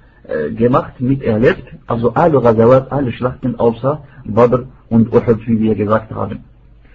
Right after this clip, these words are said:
Dazu gibt es ein Hadith bei Muslim, in dem Folgendes steht. Ein Tag war Abu Sufyan bin Harb, radiyallahu anhu wa arda, zu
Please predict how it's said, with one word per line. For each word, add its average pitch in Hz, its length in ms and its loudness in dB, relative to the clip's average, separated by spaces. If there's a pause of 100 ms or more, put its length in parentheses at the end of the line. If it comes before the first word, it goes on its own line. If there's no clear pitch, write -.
(260)
Dazu 156 240 0
gibt 233 180 -2
es 208 100 -4
ein 165 220 -4
Hadith 151 400 -4
bei 127 140 0
Muslim, 165 480 -4 (1200)
in 147 160 -2
dem 214 220 4
Folgendes 127 500 0
steht. - 280 -14 (2000)
Ein 233 220 0
Tag 220 280 2 (680)
war 180 280 0
Abu 156 240 -4
Sufyan 135 580 2 (140)
bin 131 280 0
Harb, 160 240 2 (420)
radiyallahu 131 520 2
anhu 120 280 0
wa 113 160 0
arda, 147 460 2 (1080)
zu 175 320 0